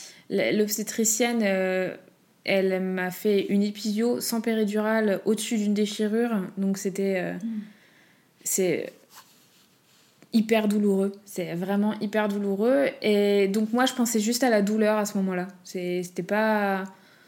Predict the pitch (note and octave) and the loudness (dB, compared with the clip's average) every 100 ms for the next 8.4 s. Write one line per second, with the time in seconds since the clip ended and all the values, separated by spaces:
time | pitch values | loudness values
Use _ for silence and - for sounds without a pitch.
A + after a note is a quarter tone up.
0 | _ _ - F#3 G3+ - - - - G3 | _ _ -6 -4 -4 -12 -16 -12 -2 -2
1 | F#3+ F#3 - G2+ - _ _ - F#3 G#3 | 0 -4 -6 -12 -16 _ _ -12 -2 -2
2 | G#3+ C4 D4+ - G3+ - _ _ _ _ | 0 -2 -2 -4 -12 -16 _ _ _ _
3 | _ _ - - G#3 G#3 A#3 A#3+ B3 G#3 | _ _ -10 -4 -2 0 0 2 2 2
4 | A3+ A3 G3 G3 F#3+ F#3 F#3 G3 B3 - | 2 2 2 0 -2 -2 0 0 -2 -2
5 | G3 A3 A#3 G3 F#3+ A3 B3 G3 G3 - | 2 2 2 0 0 0 0 0 -2 -8
6 | - - _ A3+ A3+ A#3+ A3+ A3+ C#4 C4+ | -20 -20 _ 0 2 4 4 6 4 2
7 | - - A3+ A3+ C4+ A#3+ G3+ G3+ G3+ A#3+ | 0 -6 2 4 4 4 2 0 4 4
8 | A#3 G3 G3 F#3+ | 6 4 4 2